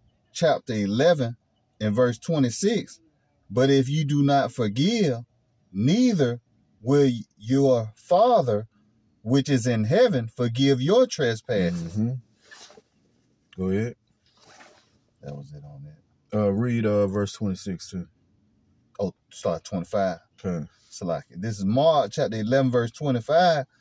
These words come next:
Speaker 1: "And when ye stand praying,
Speaker 2: Yep.
Speaker 1: forgive, if ye have aught against any,
Speaker 2: Mm-hmm.
Speaker 1: that your Father also, which is in heaven, may forgive you your trespass.
Speaker 2: Go ahead.
Speaker 1: But if ye do not forgive,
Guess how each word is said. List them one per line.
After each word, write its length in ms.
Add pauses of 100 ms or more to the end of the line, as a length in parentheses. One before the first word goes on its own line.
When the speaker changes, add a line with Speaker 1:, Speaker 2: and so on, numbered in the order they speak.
(400)
Speaker 1:
"And 280
when 280
ye 180
stand 520
praying, 480 (100)
Speaker 2:
Yep. 140 (100)
Speaker 1:
forgive, 680 (800)
if 240
ye 180
have 460
aught 400
against 520
any, 360
Speaker 2:
Mm-hmm. 520
Speaker 1:
that 220
your 220
Father 560
also, 720 (320)
which 260
is 160
in 220
heaven, 460 (120)
may 240
forgive 640
you 320
your 220
trespass. 680 (100)
Speaker 2:
Go 140
ahead. 260 (440)
Speaker 1:
But 220
if 240
ye 300
do 260
not 300
forgive, 580